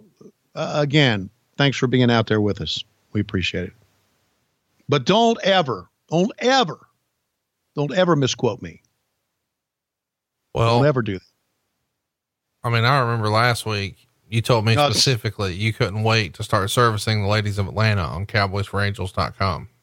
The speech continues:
Speaker 1: See?
Speaker 2: That's a
Speaker 1: That's
Speaker 2: direct
Speaker 1: going to
Speaker 2: quote. That's a direct
Speaker 1: That's
Speaker 2: quote. Tweet it to at Tony Schiavone twenty-four if you'd like to be blocked.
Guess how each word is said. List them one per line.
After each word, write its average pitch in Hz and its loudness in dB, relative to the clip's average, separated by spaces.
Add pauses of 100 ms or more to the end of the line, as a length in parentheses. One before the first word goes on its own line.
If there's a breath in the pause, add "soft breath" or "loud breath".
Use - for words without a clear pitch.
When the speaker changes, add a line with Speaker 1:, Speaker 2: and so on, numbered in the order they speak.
(380)
Speaker 1:
See? 104 -2 (1300)
Speaker 2:
That's 139 0
a 175 -4
Speaker 1:
That's 127 -2
Speaker 2:
direct 131 0
Speaker 1:
going 110 -2
to 120 0
Speaker 2:
quote. 131 -4
That's 156 -6
a 147 -4
direct 113 0
Speaker 1:
That's 127 -2
Speaker 2:
quote. 107 -6
Tweet 185 0
it 110 -8
to 135 -2
at 139 -2
Tony 143 -2
Schiavone 127 0
twenty-four 117 0
if 98 -6
you'd 101 -6
like 101 0
to - -16
be 101 -2
blocked. 92 -2